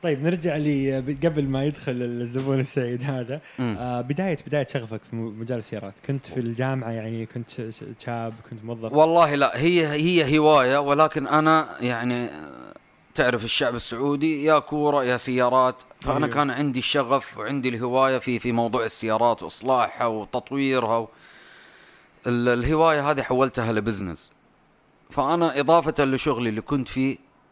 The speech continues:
Speaker 2: آه، صرت، يعني، أنزل السوق، أخذ لي سيارات، أقعد أسويها في البيت،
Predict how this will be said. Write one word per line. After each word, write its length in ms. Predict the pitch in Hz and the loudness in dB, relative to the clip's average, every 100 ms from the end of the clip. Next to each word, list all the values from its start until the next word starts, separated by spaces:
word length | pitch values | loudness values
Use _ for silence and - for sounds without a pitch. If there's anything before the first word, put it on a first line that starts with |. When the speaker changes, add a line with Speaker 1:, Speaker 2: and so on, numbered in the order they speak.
| _ 104 | _ -4
Speaker 2:
آه، 600 | 104 104 101 98 98 90 | 0 0 0 0 -2 -2
صرت، 440 | - 143 - - | 0 0 -2 -6
يعني، 480 | 113 107 117 110 87 85 - - - _ - | -4 -2 -4 -4 -8 -14 -20 -20 -20 _ -4
أنزل 340 | 139 131 123 | -2 0 0
السوق، 480 | 110 - 113 110 98 | -2 -4 -4 -4 -2
أخذ 200 | 110 123 | -4 -4
لي 140 | 113 107 | -8 -6
سيارات، 580 | 104 104 104 104 98 - - | -4 -2 0 0 -2 -10 -12
أقعد 300 | 117 107 113 | -10 -8 -8
أسويها 420 | - 113 120 95 | -6 -4 -4 -4
في 80 | 107 | -6
البيت، 400 | 104 104 80 | -4 -4 -6